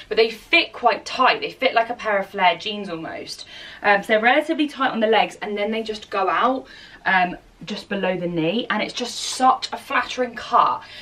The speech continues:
Um, I know I have bigger thighs and bigger legs, so this is an area of my body that I'm a little bit insecure about, but I do find the cut of these to be so flattering. I need to pan you down. I need to...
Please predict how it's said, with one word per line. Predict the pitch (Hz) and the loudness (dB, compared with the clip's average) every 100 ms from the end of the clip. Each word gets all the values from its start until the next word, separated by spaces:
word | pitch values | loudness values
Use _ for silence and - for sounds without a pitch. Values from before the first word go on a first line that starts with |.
| - | -8
Um, | - 208 202 | 0 2 2
I | 226 | 4
know | 233 | 6
I | 262 | 6
have | 262 262 254 | 6 0 0
bigger | 233 214 | 0 0
thighs | 208 190 185 | 2 2 2
and | 185 | 2
bigger | 180 180 | 0 2
legs, | 180 - - | 2 0 -4
so | 175 | -6
this | 190 | -4
is | 233 220 | -6 -6
an | |
area | 220 190 185 | -4 -2 -2
of | 185 | -4
my | 180 | -6
body | 180 170 | -8 -8
that | 160 | -4
I'm | 175 180 180 - - | -4 -4 -8 -18 -6
a | - | 0
little | 190 170 | 2 2
bit | |
insecure | 196 170 190 214 175 | -4 -6 -6 -2 0
about, | 165 151 | 2 0
but | - | 0
I | 202 | -4
do | 202 214 220 | -2 -4 -2
find | 240 233 | 0 -2
the | 214 | -2
cut | - 208 - | -6 -4 -4
of | - | -6
these | 170 202 | -6 -6
to | - | -8
be | 175 165 | -14 -12
so | - - 180 185 196 - - - - - | -10 -2 -2 -2 -6 -10 -20 -20 -20 -4
flattering. | - - - 170 214 202 | -4 -2 0 2 2 -2
I | |
need | 196 226 226 | -4 -4 -4
to | - | -8
pan | 180 175 | -12 -10
you | 156 | -10
down. | 117 117 - 175 | -10 -12 -12 -10
I | |
need | 185 175 | -8 -8
to... | - 165 | -6 -6